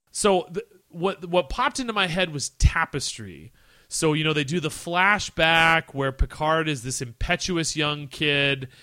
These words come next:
and he stabs a Nausicaan. No, he doesn't stab. He punches a Nausicaan, which gets him, him stabbed. And older Picard looks back at that and regrets it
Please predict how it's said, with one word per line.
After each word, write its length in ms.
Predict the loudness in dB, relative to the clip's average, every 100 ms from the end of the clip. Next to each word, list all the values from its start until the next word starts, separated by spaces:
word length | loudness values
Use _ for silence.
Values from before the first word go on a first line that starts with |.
| -14 -8
and 100 | -4
he 80 |
stabs 640 | 0 0 4 6 6 6 0
a 80 | 0
Nausicaan. 800 | 2 2 0 -2 0 2 0
No, 160 | 0 2
he 60 | 2
doesn't 180 | 0 -4
stab. 360 | 0 2 2
He 60 | 0
punches 460 | 0 2 2 0 -4
a 40 |
Nausicaan, 560 | -2 -2 -4 -4 -6 -6
which 160 | -6
gets 200 | -6 -8
him, 100 | -8 -12
him 220 | -4 -4 -4
stabbed. 640 | -4 -4 -4 -6 -10 -16 _ _ -20 -20 -20 -20 _
And 600 | 2 4 6 2 -2 -8 -10 _ _ _ _ 4
older 540 | 6 6 4 4 4
Picard 840 | 4 2 0 0 2 2 0 -2
looks 300 | -4 -4 -6
back 460 | -8 0 2 2 -2
at 180 | -8 -4
that 320 | 0 0 -2
and 260 | -6 -8 -8
regrets 520 | -8 0 0 0 -2
it 140 | -10